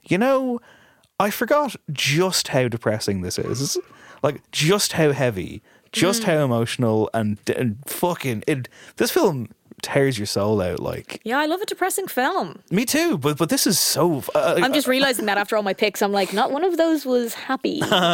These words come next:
Speaker 1: Well, you can, yeah, the Eternal Sunshine one was kinda nice. But I mean, like, I, I, I, I get hope from this film in a weird way. It's,
Speaker 2: Mm.
Speaker 1: it's, uh, Adam, our, our, our wonderful sonic architect, who's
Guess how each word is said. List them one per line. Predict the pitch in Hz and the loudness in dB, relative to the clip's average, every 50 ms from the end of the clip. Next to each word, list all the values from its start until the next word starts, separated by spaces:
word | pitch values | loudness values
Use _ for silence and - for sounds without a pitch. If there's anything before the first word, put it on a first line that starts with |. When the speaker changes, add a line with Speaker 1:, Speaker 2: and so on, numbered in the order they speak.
| 165 - - 202 - 190 185 - 190 147 - - | 2 0 0 0 0 0 0 0 -2 -2 -2 -2
Speaker 1:
Well, | 165 220 254 240 | 2 4 4 4
you | 220 196 | 4 2
can, | - 151 135 123 | 0 -2 -2 0
yeah, | - 220 285 320 262 262 285 277 247 220 | 2 2 4 4 2 2 0 -2 -2 0
the | - - | 0 0
Eternal | 254 - 330 370 339 247 | 0 0 0 0 0 0
Sunshine | - 226 208 180 143 | 2 2 2 4 4
one | 127 113 | 2 2
was | 104 104 | 0 0
kinda | - 92 92 87 | -2 -2 -2 -2
nice. | 90 95 - - - - - - - - - - | -2 -4 -4 -6 -8 -12 -10 -8 -8 -8 -6 -2
But | - 165 214 | 0 2 2
I | |
mean, | 226 233 226 | 2 2 2
like, | 226 220 - - - _ _ _ _ _ _ _ _ _ _ - _ - | 0 0 -2 -4 -10 _ _ _ _ _ _ _ _ _ _ -10 _ 0
I, | - 240 208 | 2 2 4
I, | 139 - - - | 4 2 2 4
I, | 202 202 - 202 | 2 2 2 2
I | 214 | 2
get | 214 233 190 | 2 2 0
hope | 131 120 104 - | 0 0 -4 -2
from | - 117 107 | -2 -2 -2
this | 101 98 - | -2 -2 0
film | - 113 117 120 120 | 0 0 2 2 2
in | 104 | 2
a | 98 | 2
weird | 101 104 98 | 2 2 2
way. | 95 101 107 127 147 151 - - | 2 2 2 2 0 -2 -4 -2
It's, | - 147 226 214 | 0 0 0 0
Speaker 2:
Mm. | 185 | -2
Speaker 1:
it's, | 151 131 - | -2 0 2
uh, | 143 | 2
Adam, | 131 - 160 165 156 147 135 131 123 101 | 2 4 2 2 0 0 -2 -4 -2 0
our, | 101 123 123 - | 0 0 2 2
our, | 120 117 | 2 2
our | 107 113 120 113 | 4 4 2 2
wonderful | 117 120 113 - 117 | 0 -2 -2 -2 -2
sonic | 110 127 113 110 98 | 0 0 0 0 2
architect, | 107 110 104 - 107 98 - | 0 0 0 -2 -4 -2 -2
who's | 120 101 101 | -2 -2 -2